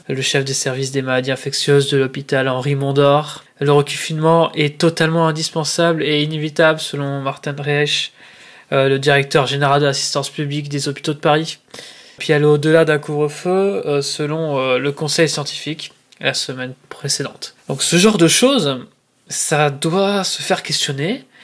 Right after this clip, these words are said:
Et donc le but, c'est ici, c'est de voir si en effet c'est basé sur des trucs, comprendre pourquoi ils ont peur, parce qu'ils s'y connaissent mieux que nous quand même, euh, surtout mieux que moi. Alors attention, je suis rien qu'un étudiant informatique, je suis pas épidémiologiste,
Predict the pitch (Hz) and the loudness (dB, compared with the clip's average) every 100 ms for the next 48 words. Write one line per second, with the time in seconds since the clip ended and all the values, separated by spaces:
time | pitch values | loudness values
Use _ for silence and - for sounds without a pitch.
0 | - - 156 156 170 180 269 - 160 - | -6 0 0 4 4 4 2 0 -2 -2
1 | 180 - - - 147 143 135 160 220 - | -2 -2 -4 -8 -2 -2 2 2 2 -2
2 | - 170 160 160 170 165 - 220 247 - | -4 -2 0 2 2 2 2 2 2 -2
3 | 143 143 160 - 143 135 185 262 - _ | 0 2 0 0 -2 0 0 -2 -4 _
4 | - - - 208 208 254 233 208 226 226 | -20 -20 2 2 4 0 0 0 4 4
5 | 226 - 175 185 185 226 311 - _ _ | 2 0 0 0 0 0 0 -10 _ _
6 | 135 - 147 - 151 151 143 147 156 147 | -12 -10 -10 -8 -4 -2 0 -2 -2 -4
7 | 185 247 165 175 262 - _ - 131 123 | -2 -2 -4 -4 -6 -10 _ -2 4 4
8 | 131 - 139 147 135 139 143 196 - _ | 4 -2 -4 -2 -2 -4 -4 -6 -8 _
9 | _ 147 147 165 180 214 - 151 143 - | _ 4 4 4 2 0 0 0 0 -2
10 | 165 151 214 214 170 151 156 160 151 160 | 0 2 2 2 2 0 2 2 2 -2
11 | 143 131 220 202 156 - 143 - 156 - | -4 -6 -6 -8 -6 -8 -4 -4 -4 0
12 | 170 165 170 156 156 151 147 139 143 208 | -2 -2 0 0 2 4 4 2 0 -2
13 | 240 - | -2 -8